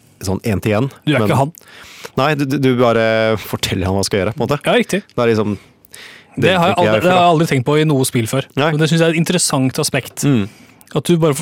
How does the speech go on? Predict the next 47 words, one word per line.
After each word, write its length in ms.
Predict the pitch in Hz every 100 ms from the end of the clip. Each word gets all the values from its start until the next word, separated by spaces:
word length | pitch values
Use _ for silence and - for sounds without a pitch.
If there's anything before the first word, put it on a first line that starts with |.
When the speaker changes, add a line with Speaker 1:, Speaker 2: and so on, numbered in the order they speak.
| -
Speaker 2:
at 80 | 151
det 100 | 160
her 200 | 143 147
er 80 | 143
det 80 | 147
en 40 |
fyr 100 | 135
som 100 | 135
du 60 | 139
forteller 440 | 135 - 185 160 170
hva 120 | 180 170
skal 180 | 190
Speaker 1:
Ja, 80 | 175 143
Speaker 2:
gjøre. 80 | 190
Speaker 1:
ja. 100 | 143 143 117
Speaker 2:
Du 40 | 185
synes 180 | 180
det 60 | 190
er 60 | 175
så 180 | - 147 139
realistisk. 580 | 160 147 - - - -
Speaker 1:
Ja, 60 |
ja. 120 | 175 190
Ja, 60 |
Speaker 2:
At 240 | 170 - 180
Speaker 1:
men 100 | 165
Speaker 2:
du 60 |
Speaker 1:
det 80 | 165
er 120 | 151
sånn, 60 | 147
du, 120 | 143
du 120 | 135 135
ser 280 | - 117
på 60 | 147
en 40 | 127
måte 120 | 120
på 120 | 127
en, 160 | 117 107
på 260 | 110 107
en 60 | 117
film, 280 | - 123 143
da, 120 | 139
som, 320 | 117 117 110
hvor 180 | 107 104
du 260 | 101 101 104
har 200 | 98 98
kontrollen 920 | - 107 95 92 101 104 107 110 110